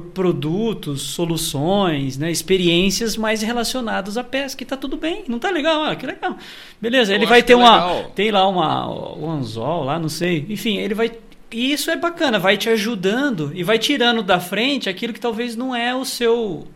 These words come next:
Speaker 1: o seu contexto, não faz parte da sua rotina. E
Speaker 2: Exato.
Speaker 1: tá tudo bem. Agora tem gente que enxerga isso como ruim, né?
Speaker 2: <clears throat>
Speaker 1: Um algoritmo.
Speaker 2: É.
Speaker 1: O algoritmo, ele serve pra ajudar.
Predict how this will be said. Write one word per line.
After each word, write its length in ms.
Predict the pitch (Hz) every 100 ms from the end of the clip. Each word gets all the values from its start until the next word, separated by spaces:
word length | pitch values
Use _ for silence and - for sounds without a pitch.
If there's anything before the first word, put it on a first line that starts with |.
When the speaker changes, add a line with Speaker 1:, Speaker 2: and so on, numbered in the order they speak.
| -
Speaker 1:
o 60 | 190
seu 200 | - 208
contexto, 920 | 208 180 160 160 180 185 170 - 156 147 - - -
não 80 | 175
faz 260 | 175 185 180
parte 400 | 175 165 165 147
da 100 | 156
sua 220 | 156 147
rotina. 840 | 156 196 - 170 175 170 160 160 - - - -
E 220 | 370 427
Speaker 2:
Exato. 100 | -
Speaker 1:
tá 100 | 269
tudo 200 | 277 269
bem. 160 | 370 269
Agora 220 | 208 214
tem 180 | 233 226
gente 220 | 202 196
que 100 | 254
enxerga 400 | 247 - 190 190
isso 180 | 185 180
como 220 | 208 220
ruim, 500 | 214 262 349 202 170 - - - -
né? 240 | 190 -
Speaker 2:
<clears throat> 60 | 160
Speaker 1:
Um 180 | 185 185
algoritmo. 640 | 180 165 180 151 156 156
Speaker 2:
É. 40 |
Speaker 1:
O 40 | 165
algoritmo, 400 | 185 180 185 220
ele 140 | 233
serve 340 | - 190 190 196
pra 180 | 208 208
ajudar. 540 | 214 208 185 143